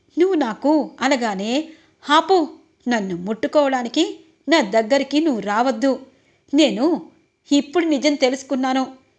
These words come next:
ఈ ఇంట్లో వాళ్ళకి మోసం చేసినట్టు నన్ను మోసం చేయకు.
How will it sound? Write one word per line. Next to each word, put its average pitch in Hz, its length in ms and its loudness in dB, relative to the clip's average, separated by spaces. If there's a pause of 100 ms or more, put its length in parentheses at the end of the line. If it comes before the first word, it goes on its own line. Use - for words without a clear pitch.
(280)
ఈ 294 40 2
ఇంట్లో 247 420 2
వాళ్ళకి 277 340 2
మోసం 262 480 -2
చేసినట్టు 262 640 0 (460)
నన్ను 339 300 4
మోసం 262 320 -2
చేయకు. 269 500 -2